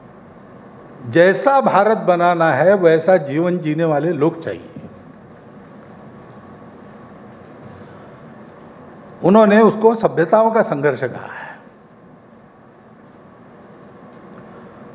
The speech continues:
राज्य हमारा गया ये तो नुकसान है ही, परंतु ये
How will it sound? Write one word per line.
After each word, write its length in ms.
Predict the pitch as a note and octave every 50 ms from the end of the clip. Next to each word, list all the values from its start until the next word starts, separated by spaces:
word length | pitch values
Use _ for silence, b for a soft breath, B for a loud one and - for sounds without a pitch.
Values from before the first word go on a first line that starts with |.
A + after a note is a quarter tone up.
| - -
राज्य 640 | B2 B2 B2+ D#3 D#3+ D#3+ F#3 G#3 A3 G#3 - - - -
हमारा 260 | D#3+ E3+ F3 G3 G3
गया 340 | F3 - C#3+ D3+ F3 F#3 G3
ये 220 | G#3 G3+ E3+ E3+
तो 160 | E3+ E3 G3 F#3+
नुकसान 420 | F3 D#3 - - E3+ F3 F3+ E3
है 120 | A#2 -
ही, 220 | C#3+ D#3 F3+ A3 G3+ A2+ - - - - - - - - - - - - - - - - - - - - - - - - - - - - - - - - - - - - - - - - - - - - -
परंतु 720 | - D#3 F#3+ G#3+ G#3+ G3+ - F3 E3 F3+ A3 B3+ B3+ - - - - - - - - _ _ _ _ _ _ - - - - -
ये 400 | D3+ C#3+ D#3+ F3 G3 A3 A3+ A3+